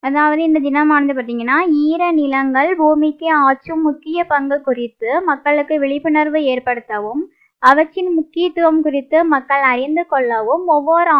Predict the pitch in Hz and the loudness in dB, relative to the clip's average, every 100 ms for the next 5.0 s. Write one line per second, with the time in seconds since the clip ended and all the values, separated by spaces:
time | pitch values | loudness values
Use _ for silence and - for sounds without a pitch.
0 | 262 240 262 370 311 294 285 294 294 294 | 0 -2 -6 -6 -8 -4 -2 0 -2 -6
1 | 262 269 294 302 311 311 247 240 233 220 | -6 -4 0 0 -2 -4 -8 -6 -8 -6
2 | 247 359 302 277 311 311 277 285 320 320 | -4 -4 -2 -2 -2 -6 -6 -4 -2 -2
3 | 285 269 247 240 254 247 233 220 240 349 | -2 -4 -6 -6 -6 -4 -4 -4 0 0
4 | 277 262 254 226 220 214 208 202 190 185 | 0 -6 -10 -10 -12 -12 -16 -16 -16 -18